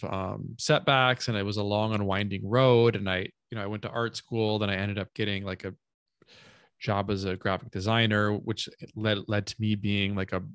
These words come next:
a brand strategist for advertising agencies. And I kinda got caught up in the whole, like, corporate world and, like, you know, the ego-driven world of trying to advance my career and get ahead. And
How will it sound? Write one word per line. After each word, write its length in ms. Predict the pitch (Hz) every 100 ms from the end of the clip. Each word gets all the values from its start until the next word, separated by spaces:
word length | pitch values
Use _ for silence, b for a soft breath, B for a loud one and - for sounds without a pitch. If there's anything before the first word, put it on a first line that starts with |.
| -
a 80 |
brand 400 | 101 104 104 104
strategist 680 | 101 - 92 104 98 104 95
for 140 | - 104
advertising 680 | 92 95 101 101 98 107
agencies. 880 | 104 101 101 98 - 110 101 101 98
And 260 | 101 95 92 b b b b _ -
I 40 |
kinda 240 | 120 110 107
got 240 | 104 95
caught 260 | - 110 104
up 120 | 98
in 80 | 104
the 100 | 95
whole, 240 | 104 101 98
like, 240 | 98 95
corporate 640 | - 113 101 107 104 98 - _ _ _ _ _ _ _
world 680 | 117 131 131 123 120 117 110 117 _ _ b b b b _ -
and, 160 | 98
like, 180 | 95 101 -
you 160 | 117
know, 240 | 101 95 98
the 260 | 98 90 -
ego-driven 720 | 123 123 113 107 107 110 107
world 500 | 107 107 104 104 98
of 260 | 95 95 98 _ _ _ _ _ _
trying 240 | - 113 107
to 80 | 104
advance 400 | 101 101 98 -
my 100 | 90
career 720 | - 120 113 120 113 107 101
and 160 | 95
get 120 | 92
ahead. 580 | 90 82 117 110 104 107
And 180 | 101 104